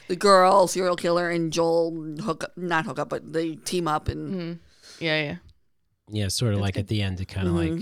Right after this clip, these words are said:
Speaker 3: like,
Speaker 2: Mm.
Speaker 3: they're like a, a superhero team fighting
Speaker 2: <laughs> Yeah.
Speaker 1: Yeah.
Speaker 3: serial
Speaker 1: An
Speaker 3: killers.
Speaker 1: intern. Yeah.
Speaker 2: Yeah.
Speaker 3: Yeah. So the film was directed by
Speaker 1: <clears throat>
Speaker 3: Cody Callahan. I, I've never heard,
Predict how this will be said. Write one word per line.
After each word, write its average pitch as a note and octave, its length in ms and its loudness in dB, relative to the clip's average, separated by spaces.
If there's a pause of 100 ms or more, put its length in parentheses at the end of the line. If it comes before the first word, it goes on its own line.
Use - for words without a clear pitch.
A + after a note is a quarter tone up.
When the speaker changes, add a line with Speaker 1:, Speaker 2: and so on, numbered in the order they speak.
(320)
Speaker 3:
like, F3 140 -10
Speaker 2:
Mm. E3+ 40 -18
Speaker 3:
they're F3+ 100 -4
like - 200 -6
a, E3 220 -8 (920)
a D2 200 -8
superhero F2 720 -4
team E2 380 -8
fighting D#2+ 600 -10
Speaker 2:
<laughs> - 60 -20
Yeah. E3+ 160 -4 (400)
Speaker 1:
Yeah. E3+ 240 -2
Speaker 3:
serial F2+ 460 -2
Speaker 1:
An F2 40 -6
Speaker 3:
killers. F2+ 240 -6
Speaker 1:
intern. E3+ 580 -6
Yeah. D3 160 -14
Speaker 2:
Yeah. E3 160 -8 (320)
Speaker 3:
Yeah. D#2+ 240 -8 (680)
So D3+ 320 4
the C#3+ 180 2
film G#3+ 340 4
was F3 120 4
directed C#3 420 4
by A#2+ 180 4
Speaker 1:
<clears throat> - 120 -4
Speaker 3:
Cody B2+ 220 4
Callahan. G#2 560 2
I, G2+ 200 0 (120)
I've A2+ 160 -2
never B2 340 2
heard, G2 500 -2